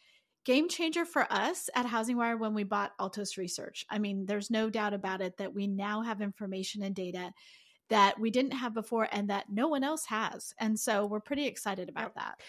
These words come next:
Speaker 2: And I do wanna insert in here real fast, Sarah, to your point, Housing Week as a whole is the subscriber appreciation week,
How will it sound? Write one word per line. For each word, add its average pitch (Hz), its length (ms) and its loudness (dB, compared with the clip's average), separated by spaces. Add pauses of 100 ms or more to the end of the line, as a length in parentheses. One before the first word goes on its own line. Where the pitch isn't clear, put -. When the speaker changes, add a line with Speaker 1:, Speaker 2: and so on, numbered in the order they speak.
(300)
Speaker 2:
And 208 340 10
I 196 120 8
do 214 240 2
wanna 220 180 8
insert 180 640 2
in 175 160 -2
here 175 180 0
real 156 160 0
fast, 139 320 2
Sarah, 143 460 -2
to - 80 -2
your 185 120 4
point, 165 380 2 (100)
Housing 190 380 6
Week 202 160 2
as 190 140 0
a 190 60 4
whole 165 420 6
is 165 400 0 (100)
the 165 160 -2
subscriber 185 1200 6 (320)
appreciation 170 640 -2
week, 165 140 -8